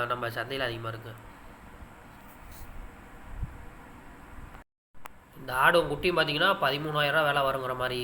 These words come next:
சொல்லியிருந்தாருங்க விலை. அ, இந்த செனையாடு பார்த்தீங்கன்னா, பன்னெண்டாயிரம் ரூபா விலை சொல்லியிருந்தாரு.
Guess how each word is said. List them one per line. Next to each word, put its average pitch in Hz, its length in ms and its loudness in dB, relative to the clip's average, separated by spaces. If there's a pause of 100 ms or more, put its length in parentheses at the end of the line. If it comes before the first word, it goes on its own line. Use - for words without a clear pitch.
(140)
சொல்லியிருந்தாருங்க 123 480 -2
விலை. 117 220 2 (840)
அ, 156 60 8 (180)
இந்த 131 200 0 (140)
செனையாடு 160 400 4
பார்த்தீங்கன்னா, 151 440 4
பன்னெண்டாயிரம் 139 420 4
ரூபா 147 160 4 (120)
விலை 127 200 0
சொல்லியிருந்தாரு. 123 500 -2